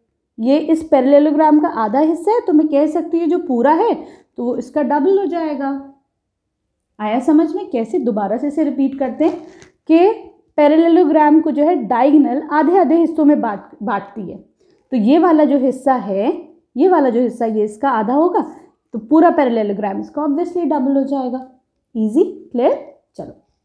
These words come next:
अब तुम देखो, टू, मैं क्या करती हूँ, area of डीईएफ़ की जगह मैं ये पुट कर दूँ, चलो, ठीक है, तो मैं इसे कर देती हूँ one by four area of एबीसी।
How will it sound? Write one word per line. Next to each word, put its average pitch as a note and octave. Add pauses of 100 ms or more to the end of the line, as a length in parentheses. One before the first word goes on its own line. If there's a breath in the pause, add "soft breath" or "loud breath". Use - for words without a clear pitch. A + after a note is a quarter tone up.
(640)
अब G#3
तुम A3+
देखो, G#3 (640)
टू, D4+ (480 soft breath)
मैं C4+
क्या D#4
करती D#4+
हूँ, D#4+
area C4
of C#4 (100)
डीईएफ़ C#4+
की B3+
जगह G#3+ (160)
मैं A#3
ये B3+
पुट D4
कर E4
दूँ, F4+ (500)
चलो, - (1700)
ठीक B3
है, D#4+
तो B3
मैं A3
इसे G#3
कर G#3
देती G#3
हूँ A#3+
one A3
by C4+ (160)
four F#4 (500 loud breath)
area A3 (200)
of F4 (140)
एबीसी। G3+